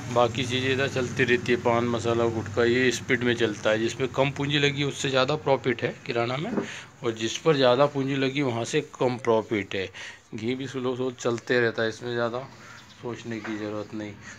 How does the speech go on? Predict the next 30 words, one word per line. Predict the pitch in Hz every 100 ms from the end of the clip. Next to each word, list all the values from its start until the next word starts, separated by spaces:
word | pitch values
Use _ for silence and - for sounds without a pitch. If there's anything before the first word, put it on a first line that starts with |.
| -
तो | 139
इस | -
प्रकार | - 135 160
से | 147
इसको | - 165
manage | 147 131 147 -
करें | 151 151
कि | 160
seven | - - 135 143 147
days, | 131 110 90
सात | - - - 120 123 143
दिन | 131 135
के | 135
अंदर | 143 135 127
stock | - - 131 175 - - - - 127
निकल | 120 - 127 120
जाए, | 110 101 101 98 92 - - - - - - -
ठीक | 156
है। | 120
सात | - 117 123
दिन | 139 135
के |
अंदर | 143 139 139 131
stock | 113 - 135 127
निकल | 117 - 151
जाता | 123 107 -
है | 95 123
तो | 143 147
वही | 127 139
product | 135 120 143 147